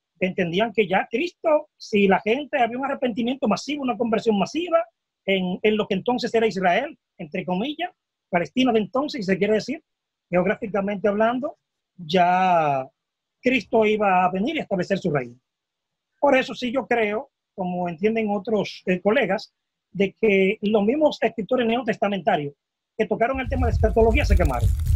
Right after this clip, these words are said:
Se quemaron en escatología, partiendo de su pregunta. Y así yo lo he escuchado también en otras bocas y escritores.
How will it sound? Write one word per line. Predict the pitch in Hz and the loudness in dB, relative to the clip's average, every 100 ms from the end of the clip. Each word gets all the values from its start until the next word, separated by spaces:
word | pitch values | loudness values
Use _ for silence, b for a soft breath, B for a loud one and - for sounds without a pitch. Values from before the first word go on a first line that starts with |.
| - - - - - | 2 0 0 -2 2
Se | - | 4
quemaron | 190 202 208 262 | 6 6 6 4
en | 226 | 4
escatología, | 196 - 190 175 151 147 151 - - - - - - | 4 2 2 2 4 4 2 2 2 4 4 4 6
partiendo | 185 - 202 220 | 2 2 2 4
de | 185 | 4
su | - | 4
pregunta. | 147 185 - 208 - - - - - - - - - - - - | 2 2 2 2 4 4 4 2 0 -2 -2 0 2 0 -2 2
Y | 196 | 2
así | 175 214 208 | 2 0 0
yo | 208 | 0
lo | |
he | 202 | 0
escuchado | 202 196 190 | 0 2 2
también | 190 175 180 | 2 2 2
en | 165 | 0
otras | 170 175 151 | 0 0 0
bocas | 156 - 156 - - - - - | 0 -2 -6 -6 -12 -12 -12 -6
y | 175 | -2
escritores. | 165 - 147 151 120 120 - | -2 -2 -2 -2 -2 -8 -20